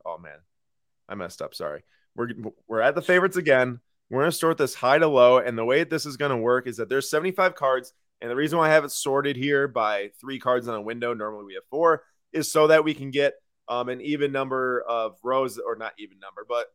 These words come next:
twenty-five different rows that we're gonna look at. And every row,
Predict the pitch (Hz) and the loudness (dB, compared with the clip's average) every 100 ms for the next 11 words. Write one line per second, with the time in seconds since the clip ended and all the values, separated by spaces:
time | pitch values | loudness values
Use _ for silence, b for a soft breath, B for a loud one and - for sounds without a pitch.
0 | - 185 220 214 190 170 147 156 147 135 | -12 -4 -2 0 6 6 6 2 0 0
1 | 123 123 123 113 127 131 127 120 120 120 | 2 2 0 -2 -2 -2 -2 -2 -2 2
2 | 117 - _ _ - 131 - 147 165 196 | 2 0 _ _ -10 -8 -4 2 4 4
3 | 190 143 151 151 156 151 | 2 6 8 8 6 2